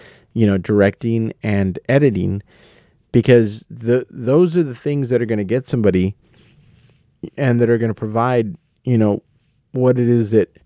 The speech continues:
somebody like me who can't suspend disbelief on putting somebody in danger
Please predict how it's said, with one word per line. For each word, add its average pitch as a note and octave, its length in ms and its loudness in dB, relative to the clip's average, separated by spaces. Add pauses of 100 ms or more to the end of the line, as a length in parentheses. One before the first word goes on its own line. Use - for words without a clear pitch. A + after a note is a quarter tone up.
(1700)
somebody B2 360 2
like G#2+ 240 -2
me B2 140 0
who A2+ 300 -2
can't E3 320 -2
suspend G#2+ 420 -2
disbelief G#2 640 -2 (140)
on G#2+ 260 0
putting G#2 340 -2
somebody F#2 400 -2
in F2+ 120 0
danger F2+ 480 -2